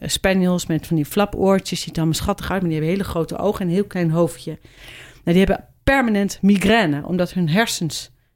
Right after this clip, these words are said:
te groot zijn eigenlijk voor de hersenpan. Dus dat, die druk is te hoog. We hebben er allemaal geen idee van. Dus we denken allemaal vanuit,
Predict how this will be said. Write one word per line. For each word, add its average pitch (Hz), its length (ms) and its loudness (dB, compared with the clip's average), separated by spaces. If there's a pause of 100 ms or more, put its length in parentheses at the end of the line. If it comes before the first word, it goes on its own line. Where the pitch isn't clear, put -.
te - 100 -6
groot 226 260 2
zijn 175 160 -6
eigenlijk 175 320 -8
voor - 180 -8
de 170 60 -4
hersenpan. 170 580 -6 (840)
Dus 196 180 2
dat, 208 220 2 (120)
die 180 160 0
druk 214 220 4
is 202 100 -2
te - 80 0
hoog. 143 420 -2
We 175 100 2
hebben 196 200 4
er 175 60 4
allemaal 196 220 2
geen 180 160 4
idee 170 340 4
van. 135 180 -4
Dus 151 140 -4
we 180 80 0
denken 202 300 2
allemaal 262 360 6
vanuit, 196 400 -2